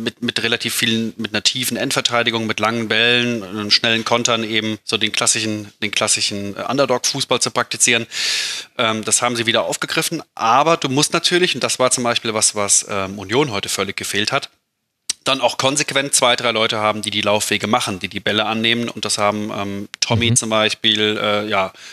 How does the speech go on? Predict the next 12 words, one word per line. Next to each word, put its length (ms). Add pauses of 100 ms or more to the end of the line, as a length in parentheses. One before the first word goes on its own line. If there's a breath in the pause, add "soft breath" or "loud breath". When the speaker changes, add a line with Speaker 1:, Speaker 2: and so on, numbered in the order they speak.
(140 loud breath)
Speaker 1:
Hennings 380
als 160
Endverwerter, 880
aber 240
auch 240
Karaman 440
heute 260
echt 180
gut, 440
konsequent, 540
mutig 320
gemacht. 400